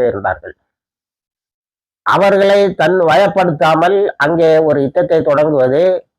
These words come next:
நாம் இறுதியில் முஸ்லிம் மன்னர்களோடு சண்டையிடுகின்ற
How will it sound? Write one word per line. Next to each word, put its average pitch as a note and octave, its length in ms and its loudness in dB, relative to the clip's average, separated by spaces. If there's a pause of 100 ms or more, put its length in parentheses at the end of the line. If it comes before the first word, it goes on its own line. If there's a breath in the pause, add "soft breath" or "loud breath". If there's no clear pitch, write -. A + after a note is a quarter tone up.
(580)
நாம் E3 280 0
இறுதியில் F#3+ 420 0
முஸ்லிம் F3+ 380 -2
மன்னர்களோடு F3 600 0
சண்டையிடுகின்ற D#3+ 760 0